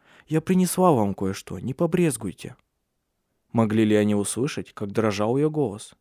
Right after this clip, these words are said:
Старая женщина что-то проурчала. Сили не могла разглядеть ее лица, было слишком темно, но у нее было ощущение,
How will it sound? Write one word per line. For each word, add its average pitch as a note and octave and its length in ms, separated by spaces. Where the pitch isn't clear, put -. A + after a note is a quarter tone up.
Старая D#3 380
женщина E3+ 440
что-то A#2+ 360
проурчала. C3 800
Сили F3+ 320
не D3 100
могла D#3 320
разглядеть G#2 500
ее G2+ 120
лица, G#2+ 360
было G2 240
слишком A2 400
темно, C#3+ 360
но A2+ 140
у A#2 60
нее A#2+ 140
было A2+ 280
ощущение, G#2+ 640